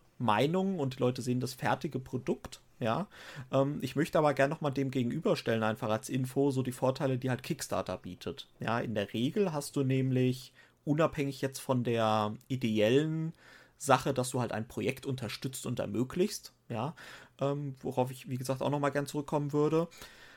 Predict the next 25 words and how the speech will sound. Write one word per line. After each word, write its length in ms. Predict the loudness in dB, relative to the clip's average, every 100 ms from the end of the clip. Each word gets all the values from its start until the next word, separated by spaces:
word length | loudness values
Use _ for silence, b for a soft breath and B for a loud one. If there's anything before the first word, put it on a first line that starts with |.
| B _
äh, 220 | 4 4 4
hast 260 | 0 2
du 220 | 2 2 2
in 160 | 2
der 200 | 4 4
Regel 540 | 4 2 4 4 4 -2
das 160 | -4 -4
Spiel 380 | -4 -2 0 0
vor 480 | -2 -2 2 2
allen 260 | 2 0 0
anderen. 580 | -2 0 0 0 0 -2 _ _ -4
Ja, 160 | -2
das 200 | -2 -2
heißt, 260 | 0 0 -2
Kickstarter, 920 | -6 -6 -2 -2 0 0 0 0 -4 -12 _
ähm, 320 | -4 -4 -4
sagt 280 | 0 -2 2
ja 80 | 2
auch 120 | 2
immer, 200 | 2 -2
zuerst 560 | -2 -2 2 2 0 0
werden 280 | 2 2 -2
die 120 | -2
Bäcker 480 | -2 0 -2 -4 -6 _ -10
bedient. 520 | -8 -8 -8 -10